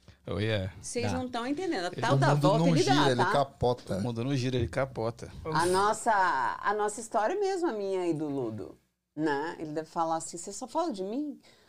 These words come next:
Speaker 2: Mas é porque <laughs> atualmente ele é um número um, é, aqui de Mass,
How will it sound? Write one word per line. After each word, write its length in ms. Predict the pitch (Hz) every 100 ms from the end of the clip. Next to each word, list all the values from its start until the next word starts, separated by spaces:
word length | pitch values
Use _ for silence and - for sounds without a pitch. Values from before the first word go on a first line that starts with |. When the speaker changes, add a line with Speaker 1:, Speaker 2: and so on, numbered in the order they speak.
| - -
Speaker 2:
Mas 200 | 190 190
é 120 | 202
porque 140 | 123 240
<laughs> 60 |
atualmente 840 | 214 262 - 226 190 185 233 - -
ele 180 | 202 196
é 140 | 165
um 180 | 160 185
número 320 | 208 214 240
um, 300 | 233 220 226 277 _ _ -
é, 480 | 202 190 185 160 -
aqui 240 | 185 - 170
de 100 | 220
Mass, 460 | 247 139 139 -